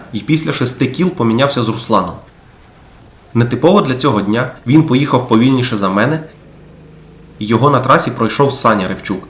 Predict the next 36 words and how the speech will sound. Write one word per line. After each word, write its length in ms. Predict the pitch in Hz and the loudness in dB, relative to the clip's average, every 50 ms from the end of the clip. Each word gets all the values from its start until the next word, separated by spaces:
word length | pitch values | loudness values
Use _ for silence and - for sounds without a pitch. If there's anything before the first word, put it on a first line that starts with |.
| - | -10
з 80 | - - | -10 -4
команди 400 | - 120 120 123 143 156 143 120 | 0 2 4 4 4 4 4 2
наших 300 | 117 135 139 - 123 107 | 0 0 0 0 -4 0
головних 400 | 110 110 113 110 117 127 123 120 | 2 2 2 4 2 2 0 0
конкурентів 600 | - 101 92 - 107 107 117 143 160 160 196 190 - - - - | -2 -4 -4 -2 -2 0 0 0 0 -2 -4 -6 -6 -12 -10 -4
і 80 | 117 113 | -4 0
дещо 280 | 110 139 165 - - | 2 2 0 0 -4
відірвався 540 | 139 139 127 123 120 117 117 101 - - 92 | -6 -2 -2 -2 2 2 2 0 0 -2 -6
від 140 | 87 92 90 | -8 -8 -8
нього. 220 | 90 90 90 87 - - - - - - - - - - - - - - - - - - - - - - - - | -6 -8 -8 -10 -10 -16 -20 -20 -20 -20 -20 -20 -20 -20 -20 -20 -20 -20 -20 -20 -20 -20 -20 -20 -20 -20 -14 0
Потім 300 | - 147 185 - - 160 | 0 2 2 2 2 2
на 80 | 147 135 | 2 2
тринадцять 480 | 120 117 113 123 135 147 - 123 117 | 2 0 2 2 2 0 0 -4 -6
кіл 220 | - - 160 180 170 - | 0 0 0 2 0 0
у 100 | - 123 | 0 2
нас 180 | 127 151 175 | 2 2 2
поїхав 440 | - - 123 120 151 156 147 123 110 | 0 0 2 2 2 2 0 0 0
Назар, 420 | 101 98 95 113 127 160 - - - - - - | 0 0 2 2 2 2 2 -4 -10 -16 -18 -4
а 100 | - 110 | -2 -2
в 80 | 104 101 | 2 4
них 260 | 131 151 151 - - | 2 2 2 0 -2
Ільяс, 460 | 131 117 104 101 101 82 - - - - | -2 0 2 2 2 0 0 -4 -10 -4
який 280 | - 110 110 - 156 156 | -2 -2 0 2 2 2
був 200 | 135 127 123 120 | 2 2 -2 -2
попереду 500 | - - - 120 123 147 165 160 180 170 - | -4 -2 2 2 2 2 2 0 -2 -2 -2
і 120 | 120 120 | -2 2
мав 200 | 120 156 170 170 | 4 4 4 4
кілька 260 | - 180 170 - - | 2 0 0 0 -2
секунд 380 | 127 - 117 - 131 139 135 - | -2 -2 0 0 0 0 0 2
переваги. 440 | 135 123 123 113 107 101 90 85 85 - - - - - - - - - - - - - - - - - - - - - - - - - | 2 2 2 4 2 2 0 0 -4 -12 -16 -20 -20 -20 -20 -20 -20 -20 -20 -20 -20 -20 -20 -20 -20 -20 -20 -20 -20 -20 -20 -20 -6 0
Назару 320 | 113 117 117 151 196 214 | 2 4 6 6 6 6
вдалося 380 | 185 147 131 131 156 185 180 147 | 6 4 4 6 6 4 2 0
скоротити 480 | - - 127 120 120 123 165 165 160 143 | -2 2 2 4 4 4 2 0 0 -2
відставання 520 | 135 - - - 117 123 139 160 151 123 | -2 -2 0 2 4 4 4 4 2 2
до 120 | 113 107 | 0 -2
фінішу 460 | 107 - 120 135 160 170 - - 175 | 0 0 2 2 2 2 0 -4 -6